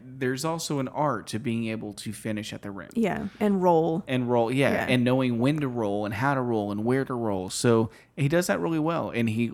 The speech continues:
Speaker 1: like, he's led the league the last couple of years in finishing at the basket.
Speaker 2: Or
Speaker 1: Um,
Speaker 2: in P E R, I
Speaker 1: P E R,
Speaker 2: think,
Speaker 1: so-,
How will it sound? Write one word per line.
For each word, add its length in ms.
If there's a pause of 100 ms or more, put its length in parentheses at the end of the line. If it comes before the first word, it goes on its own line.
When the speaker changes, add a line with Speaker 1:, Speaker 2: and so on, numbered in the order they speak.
Speaker 1:
like, 300 (160)
he's 420
led 180
the 80
league 220
the 80
last 240
couple 220
of 60
years 400
in 160
finishing 380
at 80
the 80
basket. 500 (440)
Speaker 2:
Or 140
Speaker 1:
Um, 100
Speaker 2:
in 200
P 380
E 60
R, 220
I 40
Speaker 1:
P 200
E 40
R, 60
Speaker 2:
think, 140
Speaker 1:
so-, 20